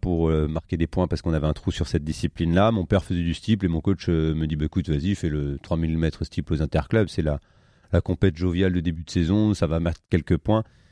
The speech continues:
Et je fais le trois mille mètres steeple et je fais, je me rappelle, neuf zéro six en junior. Du coup, euh, minima pour les membres, neuf dix. <laughs> Donc, euh, sans entraînement du tout spécifique, je fais les minima pour les championnats du monde junior. Donc, euh, on, ça me montre quand même que j'ai des prédispositions à passer les obstacles sans préparation particulière et d'avoir une sélection en poche quasiment sur ma première course, ben,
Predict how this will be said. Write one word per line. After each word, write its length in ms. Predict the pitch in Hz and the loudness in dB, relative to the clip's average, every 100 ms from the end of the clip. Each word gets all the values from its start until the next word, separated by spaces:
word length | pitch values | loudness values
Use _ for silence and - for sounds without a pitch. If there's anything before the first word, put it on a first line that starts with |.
| _ - | _ 0
Et 80 | 92 | 2
je 60 | |
fais 80 | - | 2
le 40 | 107 | 2
trois 140 | 110 | 2
mille 100 | 107 | 4
mètres 220 | 104 - | 4 2
steeple 300 | - 131 120 | 0 0 0
et 20 | |
je 60 | 92 | 0
fais, 180 | 98 98 | 2 2
je 80 | 87 | 2
me 60 | |
rappelle, 260 | 87 107 101 | 2 2 2
neuf 160 | 110 | 2
zéro 240 | 92 101 98 | 2 2 2
six 260 | - 104 | 0 -2
en 80 | 90 | 0
junior. 380 | 85 87 82 73 - | 0 2 2 0 -10
Du 280 | 107 101 82 | -14 -4 -2
coup, 400 | - 110 110 117 101 | 0 2 4 2 0
euh, 100 | 82 | 0
minima 320 | 90 90 92 | 2 2 2
pour 140 | 90 | 0
les 40 | 90 | -2
membres, 160 | 107 | -2
neuf 200 | 104 90 | 0 0
dix. 320 | 87 95 - - 110 - - | 0 2 2 0 -4 -6 -20
<laughs> 320 | - - - | -20 -14 -2
Donc, 240 | 95 90 | 0 2
euh, 460 | 92 90 87 85 85 | 2 4 4 2 2
sans 320 | - 120 113 | 2 2 2
entraînement 420 | 107 - 101 98 | 2 2 2 2
du 180 | 95 120 | 2 0
tout 140 | 135 | 2
spécifique, 520 | 127 110 87 92 127 139 | 2 0 0 0 0 2
je 60 | |
fais 80 | 98 | 0
les 100 | 87 | 2
minima 280 | 95 98 113 | 2 2 2
pour 100 | 110 | 0
les 60 | |
championnats 260 | 90 87 95 | -2 0 0
du 80 | 95 | 2
monde 160 | 95 | 2
junior. 340 | 87 95 90 82 | 2 2 4 2
Donc, 240 | 78 76 | 0 0
euh, 160 | 80 73 - _ _ _ _ - | 0 0 -4 _ _ _ _ -4
on, 180 | 80 80 | -2 -2
ça 180 | - | 0
me 60 | 87 | 2
montre 180 | 107 - | 2 2
quand 120 | 104 | 2
même 100 | 104 | 2
que 80 | 101 | 2
j'ai 100 | 92 | 2
des 120 | 98 | 2
prédispositions 720 | - 98 95 - 95 87 107 | 2 0 0 0 0 0 0
à 80 | 95 | 2
passer 240 | 92 87 92 | 2 0 2
les 160 | 85 | 2
obstacles 460 | 92 - 104 - 85 | 2 2 0 2 -2
sans 160 | - | -2
préparation 480 | 82 90 87 85 92 | 0 2 2 2 2
particulière 720 | 87 82 87 - 87 117 135 | 0 -2 -4 0 2 4 4
et 480 | 120 85 80 80 80 | 4 2 2 2 2
d'avoir 260 | 80 78 85 | 4 2 2
une 60 | |
sélection 420 | 82 85 85 - 87 | 0 0 0 2 0
en 60 | |
poche 280 | - 101 - | 4 2 0
quasiment 420 | - 82 80 90 90 | -4 -2 0 2 2
sur 220 | - 85 | 0 -2
ma 100 | 78 | 0
première 340 | - 82 80 | 0 0 0
course, 300 | - 113 - | -2 -4 -2
ben, 240 | 85 78 | 0 0